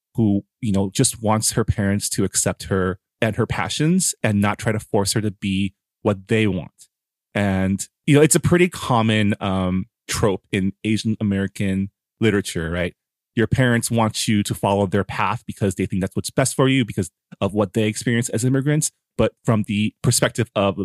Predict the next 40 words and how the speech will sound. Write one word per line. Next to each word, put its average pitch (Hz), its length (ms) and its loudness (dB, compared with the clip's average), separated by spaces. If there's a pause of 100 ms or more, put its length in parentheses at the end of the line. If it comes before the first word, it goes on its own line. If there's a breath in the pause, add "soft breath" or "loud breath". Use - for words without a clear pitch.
the 95 160 0 (240)
child, 123 500 2 (520)
it's 110 180 0
like 107 160 0
they're 107 100 2
trying 110 300 -2
to 101 60 0
force 101 380 -4
you 104 60 -2
to 90 80 -6
be 101 80 -2
someone 92 420 -4
you're 87 140 -4
not. 87 420 -6 (480)
And 92 300 -2
in 107 120 0
Dimple's 107 300 0
case, 95 400 -2
it's, - 360 -2 (220)
she 127 120 2
doesn't 123 280 4
wanna 123 240 4
be 104 500 0 (320)
a 104 80 2
pretty, 117 600 2
like, 110 140 0
she - 140 2
doesn't 139 200 4
wanna 135 220 6
just - 320 0
be 113 140 2
a 107 60 4
pretty 110 260 0
face, 98 580 -2 (120)
and 95 260 0
she - 80 -6
doesn't 113 200 -2
want 110 240 0
her 98 100 -2
entire 101 540 0